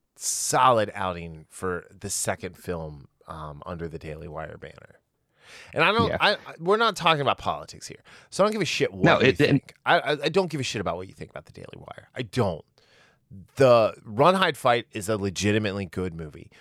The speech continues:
Speaker 1: Run, Hide, Fight was a very brave movie that they bought, that they put out, that probably nobody else was gonna do, and it was, it was just destined to not be seen. Um, this movie was, you know, D J Caruso came to them and said, "Hey,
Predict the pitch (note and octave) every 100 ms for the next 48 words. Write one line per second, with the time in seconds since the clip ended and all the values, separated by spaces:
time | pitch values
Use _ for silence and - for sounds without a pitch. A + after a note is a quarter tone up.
0 | _ - C3+ D#3+ D3+ - B2+ G2+ F2+ G2+
1 | F#2+ - G2 G#2+ G2+ F#2+ F2+ F2 F#2+ D3
2 | F3+ D#3 C#3+ A#2+ A#2 C3 C3+ C#3 B2 A2+
3 | G#2 F#2+ - G#2+ G#2 G#2+ A#2 A#2+ A#2+ G#2+
4 | G#2 - F#2 G#2 F#2+ F2 F2+ E2+ F2+ F#2
5 | D#2+ - G2 F#2 F2+ E2+ _ A2 G#2+ -
6 | G2 G2 F#2 F2+ - G2 - - - _
7 | _ - - - _ - A2 G#2 F2+ E2
8 | _ _ _ - C#3+ D#3+ D3+ D#3 C#3+ C#3
9 | C3 - _ _ _ - G#2 A2 G#2 F#2+
10 | - - _ A2+ G#2 F#2 A2 A2+ B2 -
11 | G#2+ G2+ - F#2+ F2+ - _ _ _ _
12 | - A#2+ A#2+ A#2 - - G2+ D#2+ F#2+ D2+
13 | D2+ E2 - - F#2 A2+ G2+ D#2+